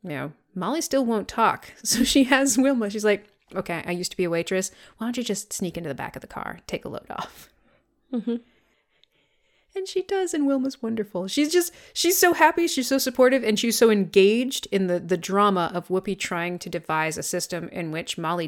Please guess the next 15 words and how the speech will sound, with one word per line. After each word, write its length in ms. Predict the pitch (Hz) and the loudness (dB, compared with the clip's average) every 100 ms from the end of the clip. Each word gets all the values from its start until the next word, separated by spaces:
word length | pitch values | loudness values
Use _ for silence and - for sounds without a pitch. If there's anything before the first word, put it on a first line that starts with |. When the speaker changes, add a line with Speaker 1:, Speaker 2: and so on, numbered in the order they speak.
| - | -2
Speaker 1:
doesn't 300 | 180 180 - | -2 -2 -6
have 320 | - 185 - | -6 -8 -6
to 80 | 151 | -12
talk, 560 | - - 165 - - - _ _ _ _ 190 | -10 -2 0 -2 -10 -20 _ _ _ _ -2
but 220 | 190 - | -2 0
can 160 | 185 | -6
still 220 | - 190 180 | -2 -2 -2
communicate 800 | - 180 190 196 180 - 160 - | -4 -2 2 2 0 -4 -6 -6
her 140 | 151 | -8
desires. 760 | 151 156 123 80 - - - - _ _ _ | -8 -6 -6 -6 -8 -10 -10 -12 _ _ _
Speaker 2:
Mm-hmm. 240 | 185 165 196 | -8 -6 -6
Speaker 1:
Which 720 | 175 _ _ _ _ _ - | -8 _ _ _ _ _ -8
involves 300 | 180 160 - | -4 -4 -2
nose 200 | 165 139 | -4 -4
poking. 400 | - 131 - | -8 -12 -14